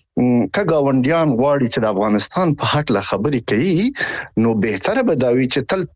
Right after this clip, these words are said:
تر تله افغانستان په دې موضوع کې دخیل وي. دا چې بهر کې د هر څوک کینی او په افغانستان، آه، په اصطلاح، آه،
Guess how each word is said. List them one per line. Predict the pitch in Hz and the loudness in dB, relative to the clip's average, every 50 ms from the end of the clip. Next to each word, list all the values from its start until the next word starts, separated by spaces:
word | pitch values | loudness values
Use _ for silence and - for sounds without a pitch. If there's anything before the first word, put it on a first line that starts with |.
| _ _ _ _ _ - | _ _ _ _ _ -4
تر | 120 110 | -4 -4
تله | - - - 233 233 220 - 147 | -2 -4 -2 0 0 0 0 0
افغانستان | 127 110 113 113 107 104 98 - - - 135 151 160 170 175 170 - - - | -2 0 0 0 2 2 0 0 -2 -2 0 0 2 2 0 0 -2 -4 -4
په | - | -2
دې | 117 120 117 107 | 0 2 2 2
موضوع | 98 95 92 101 143 170 | 2 2 2 2 0 0
کې | 247 - 196 165 | 0 -2 -2 0
دخیل | 185 190 - - 285 254 233 160 90 | 0 -2 0 0 2 2 2 2 2
وي. | 87 82 80 - - - - - - _ - - | 0 -2 -2 -4 -8 -20 -20 -20 -16 _ -2 0
دا | 190 226 | 0 0
چې | 226 - 190 139 | 0 0 0 0
بهر | 135 131 - 254 269 262 254 | 0 0 0 0 0 0 0
کې | - 151 135 | -2 -2 -2
د | 151 147 175 | 0 0 -2
هر | 185 160 - - | -2 -4 -2 -2
څوک | 156 139 - - | -2 -2 -2 -4
کینی | - 123 120 123 151 185 202 196 196 196 - - | -2 -2 0 2 2 2 2 2 2 0 0 0
او | 127 120 - | -2 -2 -2
په | 127 110 92 | -2 -2 0
افغانستان، | 85 95 98 - 98 - - 165 170 175 175 160 156 - - - - - _ - 117 | 0 0 0 0 -2 -2 -2 0 0 0 0 0 -2 -4 -10 -10 -12 -10 _ -2 0
آه، | 110 107 107 101 98 | 0 2 2 0 -2
په | - - 104 101 | -2 -2 -2 -2
اصطلاح، | - - - 117 127 135 143 143 143 - | 0 0 0 0 2 2 2 2 0 0
آه، | 57 78 110 107 | -2 -2 -2 0